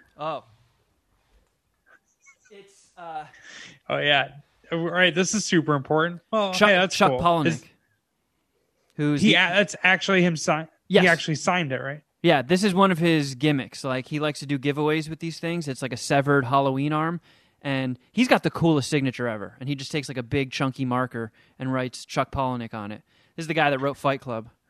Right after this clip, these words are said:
Speaker 1: So I, I
Speaker 2: Yeah, I
Speaker 1: actually
Speaker 2: hope he didn't spend
Speaker 1: I won this
Speaker 2: Yeah, I hope
Speaker 1: at Golden Apple
Speaker 2: Oh, nice.
Speaker 1: 'cause
Speaker 2: Nice.
Speaker 1: the, um,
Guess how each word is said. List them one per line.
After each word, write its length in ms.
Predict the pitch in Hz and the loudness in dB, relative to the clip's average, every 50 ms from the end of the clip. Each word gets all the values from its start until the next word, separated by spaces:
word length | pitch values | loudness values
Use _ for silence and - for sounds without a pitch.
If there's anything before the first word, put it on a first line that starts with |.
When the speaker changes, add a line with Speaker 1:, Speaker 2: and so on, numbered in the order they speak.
| _ _ _ _ _ _ _ _ | _ _ _ _ _ _ _ _
Speaker 1:
So 140 | - - 147 | -6 -4 -2
I, 40 | 156 | -2
I 0 | |
Speaker 2:
Yeah, 60 | - | 0
I 120 | - 151 175 185 190 | 2 4 6 8 8
Speaker 1:
actually 180 | 165 165 165 175 | 8 8 6 6
Speaker 2:
hope 120 | 202 185 220 | 6 4 4
he 40 | |
didn't 180 | 202 185 175 143 | 0 0 0 -2
spend 520 | - - - 185 175 165 156 143 120 - - _ _ _ - | -4 -2 -2 -2 -2 -2 -6 -10 -14 -18 -20 _ _ _ 0
Speaker 1:
I 100 | 180 180 | 0 2
won 280 | 180 175 180 220 202 | 6 6 6 6 4
this 260 | 156 135 123 - - - | 2 -2 -6 -8 -4 0
Speaker 2:
Yeah, 100 | 175 160 | 2 4
I 20 | 151 | 6
hope 80 | 156 139 | 6 4
Speaker 1:
at 120 | 143 - _ _ _ _ - | 2 -2 _ _ _ _ 2
Golden 240 | - 175 170 156 151 | 4 4 6 4 4
Apple 400 | 156 180 165 - 131 92 113 - _ _ _ _ _ | 2 2 0 -2 -4 -10 -12 -14 _ _ _ _ _
Speaker 2:
Oh, 120 | - 151 131 123 | -10 -10 -10 -6
nice. 40 | 123 | -2
Speaker 1:
'cause 300 | - 151 143 139 - - _ _ | 0 0 0 0 -4 -10 _ _
Speaker 2:
Nice. 100 | 165 165 | -4 0
Speaker 1:
the, 100 | 156 143 | 2 2
um, 280 | 135 131 131 127 123 | 2 2 0 -2 -4